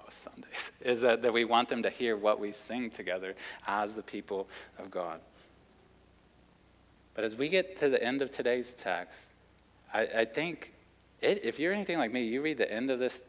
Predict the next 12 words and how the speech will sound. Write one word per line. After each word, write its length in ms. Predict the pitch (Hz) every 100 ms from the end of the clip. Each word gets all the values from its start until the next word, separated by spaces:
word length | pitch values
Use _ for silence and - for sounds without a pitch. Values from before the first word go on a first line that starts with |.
| 107
of 140 | 107
today's 440 | - 110 110 -
<laughs> 160 | - -
text, 280 | - - -
that 120 | 98
last 280 | 110 110 -
paragraph, 420 | 110 98 90 87 -
and 80 | 110
it 140 | 113
can 160 | 107 92
feel 240 | 110 98
like, 360 | 87 78 -